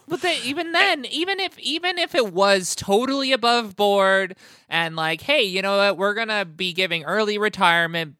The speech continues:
bonuses and benefits to people 'cause we're like, 'Hey, people should retire earlier,'" assuming the, which this is not how it went down. I'm just,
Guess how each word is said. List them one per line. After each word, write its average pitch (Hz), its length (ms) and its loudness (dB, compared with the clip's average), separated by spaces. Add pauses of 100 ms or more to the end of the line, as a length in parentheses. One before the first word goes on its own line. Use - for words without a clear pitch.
(100)
bonuses 160 880 -2
and 160 140 -10
benefits 147 640 -4
to 151 100 -6
people 147 800 -2
'cause 143 320 -8
we're 165 140 -6
like, 175 240 -2
'Hey, 285 180 0
people 190 300 -6
should 208 180 -6
retire 226 420 0
earlier,'" 143 400 -4 (200)
assuming 202 600 -4 (240)
the, 175 380 2
which 160 280 -6
this 156 180 -2
is 123 160 -8
not 131 300 2 (160)
how 117 200 0
it 104 140 -4
went 104 180 -8
down. 107 260 -8
I'm 113 140 -10
just, - 280 -10